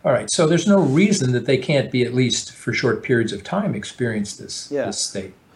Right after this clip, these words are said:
Speaker 2: Well, and I think you and I both did also on our very first day when we learned to meditate. There was that
Speaker 1: Yeah.
Speaker 2: immediate,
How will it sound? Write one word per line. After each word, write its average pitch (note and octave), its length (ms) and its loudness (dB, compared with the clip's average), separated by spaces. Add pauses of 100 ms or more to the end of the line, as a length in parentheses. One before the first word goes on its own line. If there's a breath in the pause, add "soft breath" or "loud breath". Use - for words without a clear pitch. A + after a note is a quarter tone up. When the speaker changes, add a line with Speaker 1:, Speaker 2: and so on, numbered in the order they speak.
Speaker 2:
Well, F3+ 120 4
and D3 80 4
I D3 40 4
think C#3 240 0
you C3+ 140 2
and C3 80 0
I B2+ 80 2
both B2 280 -2
did B2+ 160 -2
also C3+ 380 0
on A2+ 80 -4
our A2+ 100 -4
very A2+ 200 -2
first A2+ 340 -10
day A#2+ 200 -4
when A#2 140 -8
we A2 80 -10
learned A2 220 -10
to A2+ 60 -10
meditate. C3 480 0
There A2+ 100 -6
was A2 180 -6
that A2+ 180 -4
Speaker 1:
Yeah. - 20 -6
Speaker 2:
immediate, A#2 760 -2